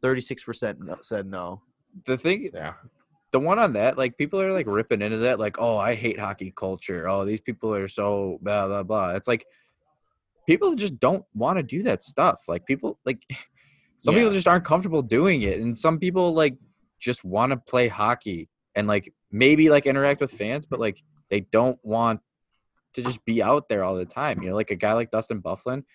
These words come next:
Speaker 2: I guarantee you he's not gonna do that kind of stuff because he'd
Speaker 3: No.
Speaker 2: rather just be sitting at home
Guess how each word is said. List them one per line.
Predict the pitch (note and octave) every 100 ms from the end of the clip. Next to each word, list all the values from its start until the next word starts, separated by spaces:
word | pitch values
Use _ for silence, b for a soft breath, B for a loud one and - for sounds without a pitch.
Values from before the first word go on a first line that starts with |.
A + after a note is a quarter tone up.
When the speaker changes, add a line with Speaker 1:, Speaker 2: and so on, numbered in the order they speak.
| -
Speaker 2:
I | -
guarantee | A#2 C3 C#3
you | B2
he's | G#2+ A2
not | A#2 A2+
gonna | A#2
do | G#2+ A2+
that | G2+
kind | G2+ F2+
of |
stuff | - F2+ F#2
because | F#2 F#2 F2+
he'd | G2
Speaker 3:
No. | G2+
Speaker 2:
rather | G2
just | F#2+ G2
be | G#2+
sitting | - A2+ A2
at | G#2
home | F#2+ A2 G#2+